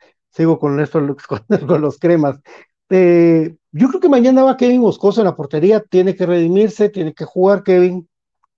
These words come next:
tenés que jugar, Kevin, y tenés que ser el mejor, el que venía siendo, papito, levantar, eh, pensaría yo, aunque Freddy no lo hizo nada mal.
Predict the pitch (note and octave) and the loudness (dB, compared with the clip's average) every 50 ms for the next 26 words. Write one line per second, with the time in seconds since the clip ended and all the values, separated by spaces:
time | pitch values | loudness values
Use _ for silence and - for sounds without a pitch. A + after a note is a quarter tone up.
0 | _ _ _ _ _ _ _ _ _ - D3+ C#3+ F3 G3 F#3+ G3 - F#3+ - - | _ _ _ _ _ _ _ _ _ -2 0 2 2 0 0 -2 -4 -8 -8 -4
1 | - D#3+ F3 F#3+ F#3 F#3 - F#3+ F#3+ F#3+ F#3+ F3+ E3+ E3 D#3 B2+ - D#3+ - E3 | -2 0 0 0 0 0 0 2 2 2 2 0 -2 -2 -6 -8 -8 -8 -4 -2
2 | F3 F3+ E3+ D#3 C#3 - - E3+ F3 D#3 C#3 - D3+ C#3 C3+ D3 D#3 E3 D#3+ D#3+ | 0 0 0 0 -2 -2 -2 -4 -4 -4 -4 -2 -2 0 0 0 0 -2 -2 -2
3 | - E3+ E3+ E3 E3 - D3 C#3 C#3 E3 E3+ E3+ - F3+ F3 D#3+ C#3+ C3 B2 B2 | -2 -4 -2 -2 -4 -4 -6 -6 -6 -6 -6 -6 -4 -4 -2 -2 -2 -2 -2 -4
4 | A#2+ - - D#3+ E3+ E3+ E3 - _ _ _ _ _ _ _ _ _ _ _ _ | -6 -4 -2 -2 -2 -2 -4 -10 _ _ _ _ _ _ _ _ _ _ _ _
5 | _ D#3 C#3+ C3+ C3+ C3 B2+ B2+ B2+ B2+ B2+ B2+ A#2+ - _ _ - D#3 D3 D3+ | _ -10 -6 -4 -4 -2 -2 -4 -4 -6 -8 -10 -14 -16 _ _ -6 -4 -4 -4
6 | C#3+ - D3+ C#3+ D#3+ F#3 F#3 E3+ D#3 D#3 E3+ F#3+ G3 F3+ - _ _ _ _ _ | -4 -4 -2 0 2 2 2 2 2 2 2 0 0 -4 -10 _ _ _ _ _
7 | - D#3+ C#3 D3+ D#3 C3 E3+ F3+ F3 F3+ F3+ F3+ F3+ F3+ F3+ F#3 F3+ - D#3+ D3+ | -14 -12 -10 -10 -6 -2 0 2 2 2 2 2 2 4 2 2 0 -2 -4 -2
8 | F3 G#3 A#3+ A#3 G3+ D#3+ C#3+ C#3+ D3 C#3+ C#3+ C#3+ _ | 0 0 0 0 0 -2 -4 -4 -6 -8 -10 -12 _